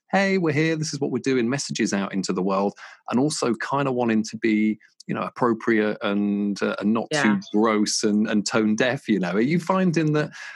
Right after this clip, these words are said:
Speaker 1: actually what's going on out there in the world i-, is kind of shaping and affecting the kind of content that you're putting together? Or do you see what you're
Speaker 2: Absolutely.
Speaker 1: doing as a bit more of, maybe a bit more of an escape perhaps from some of the doom and gloom as well?
Speaker 2: I think it's a bit of both. It's definitely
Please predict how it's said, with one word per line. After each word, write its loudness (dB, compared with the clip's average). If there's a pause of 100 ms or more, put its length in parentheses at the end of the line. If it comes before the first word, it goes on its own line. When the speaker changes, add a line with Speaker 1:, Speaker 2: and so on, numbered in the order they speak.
(120)
Speaker 1:
actually 0
what's -2
going 2
on 2
out -2
there 2
in 0
the 0
world 2
i-, 2
is -2
kind -2
of -6
shaping -2
and 0
affecting -2
the -2
kind -6
of -8
content -4
that -10
you're -6
putting -12
together? -4
Or 0 (400)
do 4
you 2
see 0
what -2
you're 2
Speaker 2:
Absolutely. 2
Speaker 1:
doing 2
as 0
a -8
bit 0
more 4
of, -2
maybe -4
a -2
bit -4
more -2
of -4
an 0
escape -2
perhaps -6
from 0
some -2
of -6
the -6
doom -2
and -2
gloom -2
as -8
well? -6 (580)
Speaker 2:
I 2
think 2
it's -2
a 2
bit 4
of -10
both. 2
It's -6
definitely 0